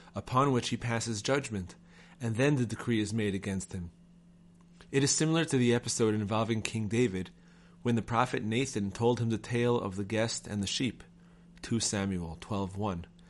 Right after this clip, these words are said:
and in accordance with King David's own judgment about the case,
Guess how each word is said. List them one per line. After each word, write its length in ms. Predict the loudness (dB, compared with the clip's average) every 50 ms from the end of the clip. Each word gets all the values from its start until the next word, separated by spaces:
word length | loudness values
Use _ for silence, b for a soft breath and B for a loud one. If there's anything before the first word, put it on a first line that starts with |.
| B B B B B B B B B B
and 180 | -2 0 0 2
in 60 | 0
accordance 500 | 0 -2 -2 2 2 4 4 4 2 0
with 160 | -4 -6 -6
King 240 | -4 -2 -2 -2 0
David's 420 | 0 0 0 0 2 0 -2 -2 -2
own 260 | -2 0 0 0 0
judgment 500 | 0 0 0 0 0 0 -4 -4 -4 -4
about 260 | -4 -4 -4 -4 -4
the 60 | -8
case, 520 | -6 -2 0 0 0 0 -2 -6 -8 -12